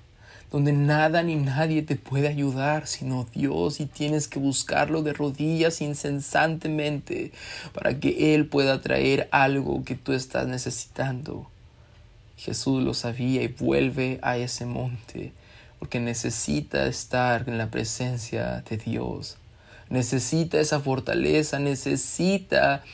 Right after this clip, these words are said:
ese alivio, esa paz, porque se va a enfrentar, ya es momento de que Él sea revelado al resto, de que Él sea revelado en su plenitud, pero esto va a traer una prueba enorme.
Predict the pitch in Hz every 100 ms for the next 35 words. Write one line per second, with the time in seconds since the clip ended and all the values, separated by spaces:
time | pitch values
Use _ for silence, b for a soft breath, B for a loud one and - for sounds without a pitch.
0 | B B B B B - - - 135 -
1 | 131 131 143 135 131 - 127 - 131 131
2 | - 127 - 131 123 131 135 - 135 135
3 | 139 151 143 135 139 139 139 156 165 160
4 | 147 139 131 135 143 151 - 147 143 135
5 | 135 131 131 131 117 117 120 120 131 127
6 | - 92 131 - B B B - - 135
7 | 147 143 160 151 147 135 135 131 139 151
8 | 143 131 - 123 123 127 127 - 143 156
9 | 147 131 - 120 123 135 147 139 - 117
10 | 123 120 120 117 120 127 120 117 - -
11 | - - - - - - - - - -
12 | - - 127 127 - - 117 113 107 107
13 | 110 120 117 113 110 110 - - -